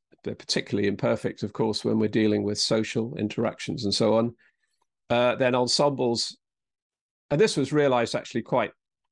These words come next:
quite early on, I think, in, um, in, uh,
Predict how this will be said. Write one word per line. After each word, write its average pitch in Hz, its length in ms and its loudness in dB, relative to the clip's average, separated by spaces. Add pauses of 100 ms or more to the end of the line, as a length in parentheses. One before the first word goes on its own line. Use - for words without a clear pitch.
(600)
quite - 240 -2
early 113 280 0
on, 127 180 0
I 101 80 -8
think, - 320 -6
in, 104 300 0
um, 101 360 -2 (720)
in, 104 380 2
uh, 101 180 0